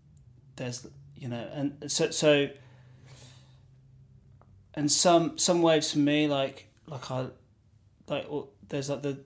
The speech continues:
the wave that you draw in your, your textbook as a kid, you know, like, like the dream waves, you know, and then, then there's, like, you know, the really, really big waves,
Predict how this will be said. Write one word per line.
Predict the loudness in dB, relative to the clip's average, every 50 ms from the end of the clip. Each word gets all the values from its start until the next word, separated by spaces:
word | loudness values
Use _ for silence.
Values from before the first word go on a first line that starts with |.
| _ -16
the | -8 -2
wave | 2 4 4 6 4 2 -2
that | -4 -8 -8
you | -8 -8 -10 -10 -12 _ -20 _ _ _ _ _ _ _ -12
draw | -4 2 4 4 6 6 4 2
in | 2 0 -2
your, | -4 -6 -10 _ _ -12
your | -10 -10 -10 -12 -16 _ _ _ _ _ _ _ _ _ _ _ _ _ _ _ _ _ _ _ _ _ _ _ -12
textbook | -12 -12 -10 -12 -12 -12 -10 -10
as | -10
a | -8
kid, | -4 -2 -2 -2 -2 -4
you | -8 -12
know, | -10 -10 -8
like, | -8 -10 -10 -12 -14 -20 -20 -20 -18
like | -16 -14 -14
the | -12
dream | -10 -10 -8 -6 -6 -6
waves, | -8 -10 -12 -12 -14
you | -14
know, | -14 -12
and | -12 -12 -12
then, | -14 -14 -14 -16 -18 -16
then | -12 -10 -8
there's, | -8 -8 -8 -8 -10 -10 -10
like, | -8 -6 -6 -8 -10 -14 _ _ _ _ -20 -20 -20 -20 -20 -20 -20 -20 -20 -20 -20 -20 -20 _ -6
you | -4 -2
know, | -2 -2
the | -2 -4 -6 -4
really, | 0 2 2 2 2
really | 2 0 0
big | 0 -2 -2 0
waves, | 4 4 6 6 6 4 4 2 0 -4 -4 -6 -10